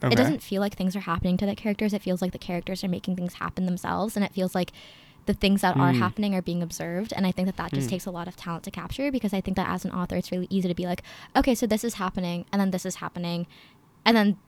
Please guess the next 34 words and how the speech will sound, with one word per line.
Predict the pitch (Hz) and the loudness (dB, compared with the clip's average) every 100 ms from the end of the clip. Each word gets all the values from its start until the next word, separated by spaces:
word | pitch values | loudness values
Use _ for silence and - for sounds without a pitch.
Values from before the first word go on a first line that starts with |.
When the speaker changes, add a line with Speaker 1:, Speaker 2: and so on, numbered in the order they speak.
| _ - | _ -2
Speaker 2:
this | 220 | 2
is | 190 | 4
their | 180 | 6
response | 175 - 165 170 | 4 2 -4 -4
to | - 262 | -4 -2
it." | 269 | 0
But | 190 | 0
I | |
feel | 196 202 196 | 0 0 0
like | 202 | 2
it | 202 190 - - - - | 0 -2 -6 -20 -20 -8
takes | 208 208 | -4 0
a | |
lot | 185 190 | 0 0
more | 185 | -4
talent | - 175 175 - | -4 -4 -4 -4
and | 185 | -2
a | 190 | 0
lot | 202 | 0
more | 320 320 - | -2 -4 -4
effort | 185 208 226 - | -4 -2 -4 -2
to | 202 | -4
show | - 175 | -2 -2
that | 175 180 - - - _ _ _ _ _ _ 190 | -2 -6 -12 -20 -20 _ _ _ _ _ _ -8
this | - 202 233 | 0 0 0
is | 220 | 2
the | |
mindset | 226 175 170 170 | 2 2 0 -2
behind | 190 - 175 185 | -4 -2 0 0
someone | - 175 170 | -2 -2 0
who | 175 | -2
is | 175 | -4
doing | - 170 175 | -4 -2 -4
something, | - - 190 - | -6 -10 -8 -8